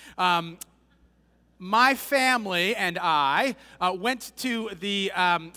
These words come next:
the, the most sought-after spring break, uh, vacation spot, which was,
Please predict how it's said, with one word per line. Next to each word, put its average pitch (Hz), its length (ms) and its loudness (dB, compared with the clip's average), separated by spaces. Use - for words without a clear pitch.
the, 208 320 -8
the 202 140 -6
most 254 380 0
sought-after 262 600 4
spring 240 380 -8
break, 190 360 -2
uh, 170 200 -2
vacation 180 580 -8
spot, 170 340 -6
which 175 160 -10
was, 170 220 -10